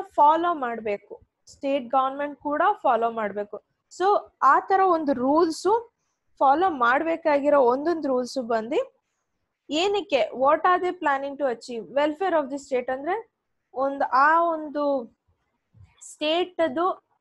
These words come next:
ಆ, ಒಳ್ಳೆ, ಆ, ಏನಂತೀರಾ, ಸಮಾಧಾನ ಇರ್ಬೇಕು. At the same time, it should be for the people. ಅಲ್ಲಿರೋ ಜನ್ರಿಗೆ ಯಾರಿಗೂ ಕಷ್ಟ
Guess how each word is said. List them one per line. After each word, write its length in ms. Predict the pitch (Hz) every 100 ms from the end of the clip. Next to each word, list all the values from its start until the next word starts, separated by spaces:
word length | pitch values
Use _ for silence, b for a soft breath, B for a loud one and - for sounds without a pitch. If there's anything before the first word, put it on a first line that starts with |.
| _ _ _ _ _ -
ಆ, 320 | 240 240 233 233
ಒಳ್ಳೆ, 640 | - 247 285 330 302 - -
ಆ, 160 | 247 247
ಏನಂತೀರಾ, 840 | 247 247 240 226 226 226 - _ _ _ _ -
ಸಮಾಧಾನ 540 | 254 233 254 269 269 269
ಇರ್ಬೇಕು. 320 | 269 254 269 349
At 200 | 320 233
the 120 | 262 -
same 220 | 285 320
time, 300 | 359 349 381 480 _ _ _ - 294
it 80 |
should 340 | 285 - 330 269
be 120 | 370
for 420 | 403 320 269 269
the 80 | 294
people. 520 | - 233 214 - 208 _ _ _ -
ಅಲ್ಲಿರೋ 340 | 254 262 285 359
ಜನ್ರಿಗೆ 560 | 277 240 254 311 302 277
ಯಾರಿಗೂ 380 | 247 247 285
ಕಷ್ಟ 360 | 294 269 269